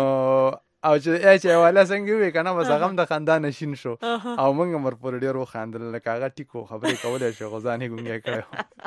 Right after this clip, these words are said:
Speaker 1: <laughs> نو دا خو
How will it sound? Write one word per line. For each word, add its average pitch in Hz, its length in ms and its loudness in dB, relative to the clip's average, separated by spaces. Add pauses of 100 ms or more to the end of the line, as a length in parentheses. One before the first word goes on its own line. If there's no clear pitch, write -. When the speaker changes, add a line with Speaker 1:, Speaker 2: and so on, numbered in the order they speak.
(500)
Speaker 1:
<laughs> 294 840 -12
نو 139 420 0
دا 190 180 4
خو 170 460 0